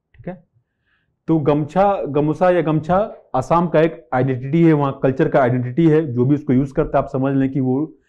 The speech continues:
most probably आसाम से बिलोंग करता है। इसका बता दूं मैं आपको कि ये सफेद रंग का होता है ये,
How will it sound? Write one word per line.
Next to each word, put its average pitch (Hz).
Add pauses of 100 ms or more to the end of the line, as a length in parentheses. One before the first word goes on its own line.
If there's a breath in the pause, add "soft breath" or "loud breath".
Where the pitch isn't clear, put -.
(320)
most 165
probably 151
आसाम 131
से 156
बिलोंग 123
करता 104
है। 104 (240)
इसका -
बता 160
दूं 170
मैं 165
आपको 160
कि 160
ये 160
सफेद 165
रंग 151
का 143
होता 127
है 123
ये, 175